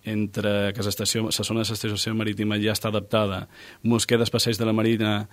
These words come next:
que l'autoritat portuària ara farà les obres i que ja es va actuar des del Consell de Formentera, l'avinguda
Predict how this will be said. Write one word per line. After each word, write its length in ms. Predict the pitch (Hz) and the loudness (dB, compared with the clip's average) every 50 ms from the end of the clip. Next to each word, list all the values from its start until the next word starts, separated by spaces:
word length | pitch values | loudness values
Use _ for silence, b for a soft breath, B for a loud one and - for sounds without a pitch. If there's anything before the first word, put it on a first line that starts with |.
| B B B B - | B B B B -6
que 100 | - 113 110 107 | -2 0 2 2
l'autoritat 320 | 107 104 104 110 110 104 - | 2 2 2 2 2 2 2
portuària 340 | 107 104 110 110 104 107 | 0 0 2 2 2 4
ara 140 | 104 104 104 | 2 2 0
farà 200 | 95 - 104 104 101 | 0 0 -2 0 0
les 160 | 107 - - | 0 0 2
obres 420 | 113 107 101 98 95 95 - - - - | 2 2 2 0 -2 -2 -4 -4 -4 -4
i 100 | 113 101 | -6 -6
que 160 | - - 110 | -2 -2 0
ja 100 | 104 107 | 2 2
es 80 | 110 104 | 0 2
va 100 | 101 110 | 2 0
actuar 320 | 107 98 - 113 110 110 107 | 0 0 0 -2 0 0 0
des 140 | 107 104 101 | 0 0 -2
del 120 | 104 - | -2 -4
Consell 240 | - 110 - 110 107 | -4 -4 -4 -4 -4
de 40 | 98 | -4
Formentera, 400 | - 110 101 101 101 113 107 101 | -4 -4 -4 -4 -2 -2 -2 -2
l'avinguda 640 | - - 98 98 98 98 107 107 107 101 95 95 87 | -2 -2 -4 -4 -2 -2 -2 -2 -2 -2 -4 -4 -8